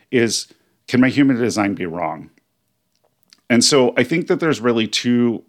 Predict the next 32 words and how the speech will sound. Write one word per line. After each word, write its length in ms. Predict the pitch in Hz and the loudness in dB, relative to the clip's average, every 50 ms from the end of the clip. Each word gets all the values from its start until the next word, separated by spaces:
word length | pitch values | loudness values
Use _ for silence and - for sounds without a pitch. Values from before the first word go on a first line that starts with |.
| _ - | _ -10
two 180 | - - 139 | -8 -6 -6
particular 680 | 135 - 160 151 - 127 110 - 123 95 92 90 - | -6 -6 -6 -6 -6 -8 -6 -6 -6 -6 -6 -6 -6
answers 540 | - 98 95 101 98 - - 95 85 82 - - | -4 -4 -2 -2 -4 -6 -8 -10 -10 -12 -12 -12
here. 360 | - 95 82 78 80 85 - _ _ _ _ _ _ _ _ _ | -12 -12 -12 -12 -12 -12 -16 _ _ _ _ _ _ _ _ _
And 380 | - 110 107 107 104 104 101 - | -4 -2 0 0 0 0 -2 -2
I 60 | 117 | -2
wanna 220 | 110 123 127 135 | 0 2 2 0
talk 260 | 127 - 117 117 - | 0 0 -2 -2 -2
about 240 | 110 98 104 92 - | -2 -2 -2 -2 -2
two 200 | - - 120 117 | -4 -6 -6 -6
very 280 | 101 95 98 92 98 95 | -6 -4 -2 -2 -2 -2
distinct 540 | 85 - 98 90 - - 113 95 87 - - | -4 -6 -6 -6 -6 -6 -8 -10 -10 -8 -8
scenarios. 720 | - 110 90 85 85 85 82 82 80 80 80 - - - - _ | -8 -6 -8 -10 -10 -12 -14 -14 -14 -16 -14 -14 -16 -16 -16 _
So 180 | - - - 123 | -8 -4 -4 0
when, 320 | 113 127 127 123 - - - 92 - - - - - | 2 2 0 0 -2 -6 -10 -10 -10 -10 -16 -14 -6
most 420 | 110 110 120 170 220 - - - - - _ _ _ _ _ _ - | -2 0 2 2 2 0 -2 -4 -8 -14 _ _ _ _ _ _ -4
likely, 460 | 98 107 117 113 104 - 107 101 101 | 0 0 0 0 0 -2 -2 -2 -2
the 120 | 92 104 | -2 -2
reason 380 | 95 117 160 196 180 - 165 151 | -2 -2 -4 -4 -4 -4 -6 -8
people 300 | - - 131 - - 104 | -8 -8 -8 -2 -2 0
are 160 | 98 98 - - | 0 0 -4 -4
asking 460 | - 113 113 110 - - 110 92 92 | -4 -4 -4 -4 -4 -6 -6 -6 -6
me, 140 | 98 92 82 | -8 -8 -10
"Can 160 | - - 107 | -8 -8 -6
my 100 | 107 104 | -6 -6
human 340 | 101 - 120 113 113 120 101 | -6 -6 -6 -4 -4 -4 -6
design 360 | 98 101 82 95 92 90 87 | -6 -8 -8 -6 -6 -4 -4
be 100 | - 95 | -4 -6
wrong?" 380 | 87 82 85 85 85 90 104 - | -8 -8 -8 -10 -10 -12 -12 -12
is 140 | 104 95 85 | -12 -8 -8
that 160 | 110 107 - | -8 -6 -4
they've, 200 | - 110 - - | -6 -6 -6 -10